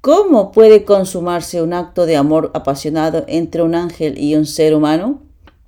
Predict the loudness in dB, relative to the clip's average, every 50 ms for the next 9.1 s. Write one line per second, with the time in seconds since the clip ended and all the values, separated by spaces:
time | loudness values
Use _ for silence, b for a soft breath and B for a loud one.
0 | _ _ _ _ _ _ _ _ b b b b b b b b b b b b
1 | b _ _ _ 0 2 4 4 4 2 2 0 0 0 0 0 -2 -2 0 0
2 | 0 0 -2 -4 -6 -10 -12 -10 -10 -8 -6 -6 -6 -4 -6 -6 -4 -2 -2 0
3 | 0 0 -4 -6 -8 -14 -16 -14 -12 -10 -8 -8 -8 -6 -6 -4 -4 -4 -4 -4
4 | -4 -4 -4 -4 -6 -6 -6 -6 -4 -2 0 0 0 0 -2 -2 -2 -4 -4 -4
5 | -4 -2 -2 -2 -2 -2 -2 -2 -4 -4 -4 -6 -8 -8 -8 -8 -8 -8 -8 -8
6 | -8 -8 -10 B B B B -12 -4 0 0 2 2 0 -2 -2 -4 -4 -4 -4
7 | -2 0 2 2 2 2 2 0 0 0 0 -2 -2 -4 -4 -6 -6 -6 -6 -6
8 | -6 -6 -8 -8 -10 -10 -10 -8 -8 -10 -8 -6 -6 -6 -6 -6 -6 -6 -6 -6
9 | -8